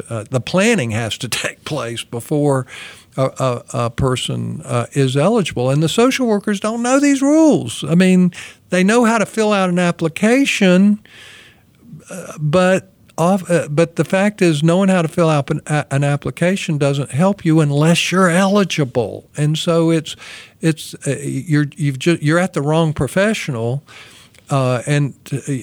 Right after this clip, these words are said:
you know, the fact is they think they're helping you. You know, they have good intentions, but they're actually hurting you. And of course, I raved about that, uh,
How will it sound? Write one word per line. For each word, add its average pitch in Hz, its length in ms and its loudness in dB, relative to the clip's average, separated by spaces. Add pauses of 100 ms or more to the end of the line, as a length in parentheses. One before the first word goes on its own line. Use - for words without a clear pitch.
you 147 160 0
know, 127 240 0
the 117 100 -6
fact 160 400 -2
is 139 180 0
they 139 180 0
think - 800 -4
they're 135 180 0
helping 175 640 -2
you. 113 160 -4
You 151 220 -2
know, 151 100 4
they 156 140 2
have 170 220 0 (340)
good 180 260 4
intentions, 143 1040 -2 (180)
but 160 160 -2
they're 170 180 2
actually 165 580 -2
hurting 180 480 -2
you. 104 160 -8
And 120 100 -2
of 131 60 -4
course, 156 340 0 (580)
I 135 360 -2
raved 147 560 0
about 127 400 -2
that, 120 600 -4
uh, 110 480 -4